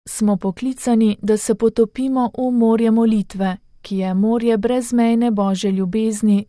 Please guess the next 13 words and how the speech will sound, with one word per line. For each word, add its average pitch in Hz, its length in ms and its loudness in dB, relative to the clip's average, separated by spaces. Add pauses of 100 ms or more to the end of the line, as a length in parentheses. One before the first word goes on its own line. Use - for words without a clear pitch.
da 202 180 -2
bi 202 160 0
okušali 254 640 -2
njegovo 220 500 0
nežnost. 185 720 -2 (480)
Postni 214 480 0
čas 233 400 0
je 240 140 0
čas 196 400 -2
molitve, 214 680 0 (180)
je 190 140 -6
poudaril 196 580 -2
papež, 196 640 -4